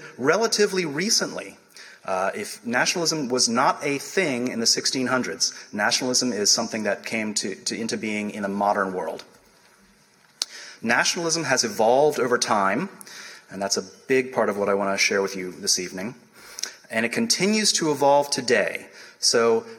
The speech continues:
nationalism has looked very differently, even though the underlying themes, sometimes painfully, remain the same. Nationalism has sometimes been used for good,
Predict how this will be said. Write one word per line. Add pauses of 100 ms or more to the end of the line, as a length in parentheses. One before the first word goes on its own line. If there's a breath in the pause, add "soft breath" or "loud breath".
(100)
nationalism
has
looked
very
differently,
even
though
the
underlying
themes, (540 loud breath)
sometimes
painfully,
remain
the
same. (1500 loud breath)
Nationalism
has
sometimes
been
used
for
good,